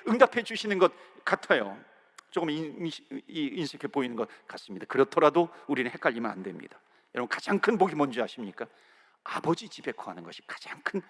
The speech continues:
복이라고 하는 것입니다. 마지막으로 이 한 말씀만 드리고 마치도록 하겠습니다.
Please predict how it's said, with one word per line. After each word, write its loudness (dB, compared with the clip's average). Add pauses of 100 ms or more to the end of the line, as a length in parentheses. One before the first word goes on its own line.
(180)
복이라고 -10
하는 -12
것입니다. -20 (840)
마지막으로 2
이 -4
한 -8
말씀만 -12
드리고 -10
마치도록 -12
하겠습니다. -20